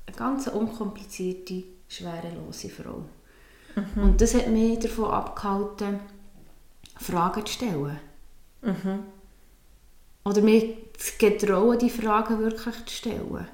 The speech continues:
Speaker 1: die ich
Speaker 2: Mhm.
Speaker 1: habe.
Speaker 2: Ich finde es total interessant, weißt, dass du sagst, unkompliziert. Und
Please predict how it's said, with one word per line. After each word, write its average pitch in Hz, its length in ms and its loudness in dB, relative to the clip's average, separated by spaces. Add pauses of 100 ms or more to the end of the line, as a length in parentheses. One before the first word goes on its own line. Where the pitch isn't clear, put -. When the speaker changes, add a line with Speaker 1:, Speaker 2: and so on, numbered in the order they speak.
(160)
Speaker 1:
die 196 160 -2
ich 196 60 0
Speaker 2:
Mhm. 196 100 -2
Speaker 1:
habe. 202 360 -2 (1120)
Speaker 2:
Ich - 60 -18
finde 220 180 6
es - 60 0
total 240 340 6
interessant, 226 840 2
weißt, 220 220 2
dass 214 100 -4
du 214 120 -4
sagst, 214 340 0
unkompliziert. 226 1300 2 (720)
Und 202 460 -2